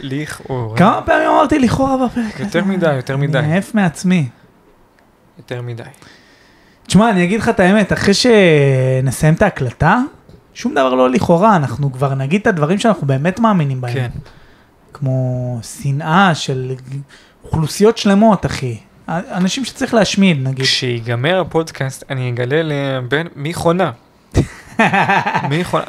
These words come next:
Speaker 1: אתם
Speaker 2: את
Speaker 1: לא
Speaker 2: השם
Speaker 1: תדעו.
Speaker 2: המלא, תעודת זהות.
Speaker 1: אבל אני אגלה לבן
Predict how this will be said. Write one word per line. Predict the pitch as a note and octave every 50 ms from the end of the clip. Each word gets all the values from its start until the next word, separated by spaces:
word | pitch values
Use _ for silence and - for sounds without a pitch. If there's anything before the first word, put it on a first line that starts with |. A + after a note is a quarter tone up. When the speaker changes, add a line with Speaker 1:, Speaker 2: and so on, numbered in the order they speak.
| C3+ C3+
Speaker 1:
אתם |
Speaker 2:
את | B2 - -
Speaker 1:
לא | E3+
Speaker 2:
השם | G3+ G3 F#3+ F#3+ G3
Speaker 1:
תדעו. | G3 G#3
Speaker 2:
המלא, | G3 F#3 F3 E3+ E3+ F3 F#3 F#3+ F#3+ F#3+ F#3+ F#3 F3+ -
תעודת | F3 D#3+ E3 F3+ F3 D3+
זהות. | D3+ E3 E3 F3 F#3+ F#3 F3+ E3+ E3
Speaker 1:
אבל | C#3+ C3+ B2 A2+ B2+ B2
אני | B2 B2 C#3 D3 D3 C#3
אגלה | B2+ B2 B2+ B2 B2+ B2 B2 A#2+
לבן | A2+ A2+ B2+ B2 B2+ B2+ A#2+